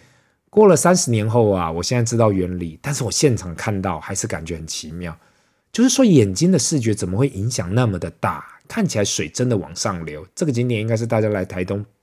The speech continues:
必去的行程吧。那当我们往下一个景点出发后啊，弟弟这时候喊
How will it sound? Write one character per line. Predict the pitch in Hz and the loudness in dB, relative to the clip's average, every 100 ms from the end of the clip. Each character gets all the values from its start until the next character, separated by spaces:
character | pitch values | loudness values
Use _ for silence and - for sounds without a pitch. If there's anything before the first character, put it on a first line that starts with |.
| - | -4
必 | 151 104 | -2 -2
去 | - 110 | -2 -4
的 | 90 | -4
行 | - 82 | -8 -12
程 | - 76 78 | -14 -16 -16
吧。 | 78 - _ _ _ _ _ _ _ _ _ - | -16 -18 _ _ _ _ _ _ _ _ _ -2
那 | 196 196 175 | 4 6 6
当 | 143 196 | 6 4
我 | 196 | 4
们 | 131 123 165 | 4 2 0
往 | 107 | -4
下 | 104 147 | 0 4
一 | 135 | 4
个 | |
景 | 120 113 | 4 2
点 | 117 98 | 0 0
出 | 110 | -2
发 | 104 113 | 2 2
后 | 101 117 | 2 0
啊， | 90 85 | 0 -4
弟 | - | -4
弟 | 98 117 | -4 -2
这 | 127 | 0
时 | 113 | 0
候 | 107 | 0
喊 | - | -2